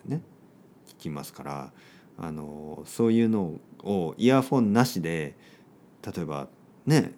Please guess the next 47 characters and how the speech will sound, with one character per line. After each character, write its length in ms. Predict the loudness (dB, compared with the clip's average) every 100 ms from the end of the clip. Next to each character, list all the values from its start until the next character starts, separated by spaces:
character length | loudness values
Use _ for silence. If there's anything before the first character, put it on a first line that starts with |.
| -12
ギ 100 | -8
タ 120 | -2
ー 100 | -2
を 100 | -2
弾 100 | -4
き 320 | -10 -12 -4 -4
な 140 | -4
が 120 | -4
ら、 340 | -6 -4 -6 -10
あ 60 |
の、 100 | -10
歌 300 | -8 -6 -6
っ 40 | -8 -8
た 100 | -6
り 140 | -6
と 80 | -10
か 100 | -12
ね。 140 | -8 -4
ま 140 | -2
あ、 40 |
僕 220 | -2 2 4
は 40 |
あ 40 |
ん 40 | 4
ま 60 |
り 80 | 4
歌 160 | 2 2
わ 80 | 2
な 80 |
い 80 | 0
け 80 | -2
ど、 220 | -8 -10 -16 -20 -14 -4
例 100 | 0
え 60 | 2
ば 100 | 0
友 240 | 0 0
達 240 | 0 -2 -2
が 380 | -2 -2 -4 -8 -20 -20 -20 -20 _ _ -8
遊 180 | -6 -4
び 140 | -4
に 60 | -6
来 80 |
て 100 | -8
ね、 220 | -6 -4 -4
一 120 | -6
緒 200 | -4 -2
に 320 | 0 -2 -4